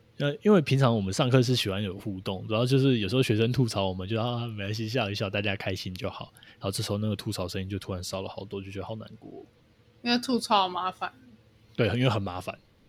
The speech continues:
Speaker 1: 嗯，这件事情变麻烦，完全符合
Speaker 2: 而且
Speaker 1: 原子习惯里面做任何事情，当你事情变麻烦就不想做。
Speaker 2: 而且吐槽除了麻烦之外，你又会觉得有时候不知道什么时候要打断你。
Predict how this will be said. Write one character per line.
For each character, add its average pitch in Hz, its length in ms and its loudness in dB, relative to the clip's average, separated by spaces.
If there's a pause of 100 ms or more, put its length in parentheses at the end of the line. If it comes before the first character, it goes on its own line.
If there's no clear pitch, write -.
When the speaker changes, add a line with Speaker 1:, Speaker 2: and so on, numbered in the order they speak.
(140)
Speaker 1:
嗯， 110 320 -8 (180)
这 123 100 -8
件 117 120 0
事 113 120 -2
情 101 120 -6
变 101 160 -4
麻 98 160 -10
烦， 98 280 -10
完 117 100 0
全 139 180 4
符 - 80 -4
合 120 60 4
Speaker 2:
而 - 20 -2
且 262 200 6
Speaker 1:
原 131 100 6
子 131 140 4
习 110 180 4
惯 123 160 4
里 107 40 0
面 104 160 -2
做 104 180 -2
任 101 120 -4
何 95 100 -8
事 101 140 -8
情， - 200 -12
当 117 160 0
你 107 60 0
事 113 120 -2
情 107 120 -2
变 110 140 -2
麻 98 140 0
烦 92 180 -8
就 95 60 -8
不 95 100 -8
想 82 180 -10
做。 - 120 -12 (460)
Speaker 2:
而 269 80 0
且 311 200 10
吐 262 260 2
槽 202 340 4 (480)
除 - 160 0
了 262 160 4
麻 214 180 8
烦 208 300 2
之 220 160 -2
外， 214 220 4
你 185 180 -4
又 233 240 2
会 247 200 2
觉 185 220 -4
得 180 440 0 (420)
有 202 120 -2
时 202 120 -2
候 220 120 10
不 220 160 -4
知 220 120 0
道 220 140 10
什 233 140 -8
么 175 140 -8
时 185 120 -8
候 180 80 4
要 196 80 2
打 - 200 0
断 - 260 -4
你。 - 220 -20